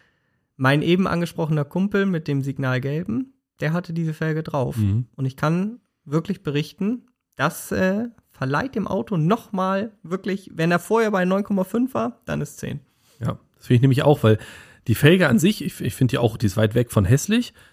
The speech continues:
Speaker 2: aber die catcht mich jetzt auch nicht so.
Speaker 1: Ja.
Speaker 2: Ich finde die so, ja, ist, ist halt da, ist okay, aber
Speaker 1: Mhm.
Speaker 2: ist nicht perfekt. Mit dieser anderen Felge, also dieser Manthey-Felge,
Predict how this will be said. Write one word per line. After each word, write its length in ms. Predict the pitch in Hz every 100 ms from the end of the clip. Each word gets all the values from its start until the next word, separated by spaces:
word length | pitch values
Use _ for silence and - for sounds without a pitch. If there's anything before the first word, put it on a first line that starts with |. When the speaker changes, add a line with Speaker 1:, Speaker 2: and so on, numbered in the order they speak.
| _ _
Speaker 2:
aber 460 | - 120 123 - _ _ _ _
die 140 | 123 117
catcht 260 | 170 -
mich 140 | 175 160
jetzt 140 | 151
auch 120 | 127
nicht 160 | 123 107
so. 280 | 127 226 - _
Speaker 1:
Ja. 160 | 127 127
Speaker 2:
Ich 60 | 120
finde 220 | - 120
die 40 | 117
so, 280 | 123 113 113
ja, 240 | 117 127
ist, 220 | 120 - -
ist 180 | - 131
halt 180 | 113
da, 160 | 156 190
ist 120 | 151
okay, 380 | 131 - 202 302 -
aber 520 | 139 131 123 123 - _
Speaker 1:
Mhm. 360 | 135 127 156 226 _ _ _ _
Speaker 2:
ist 220 | - 175
nicht 160 | 220 -
perfekt. 480 | 135 - 269 - - - _ _ _ _ _ _ _ _
Mit 200 | - 113
dieser 260 | 120 117 -
anderen 300 | 165 226 233
Felge, 380 | - 208 269 240
also 120 | 135
dieser 160 | 110 104
Manthey-Felge, 880 | 123 180 202 180 190 202 202 226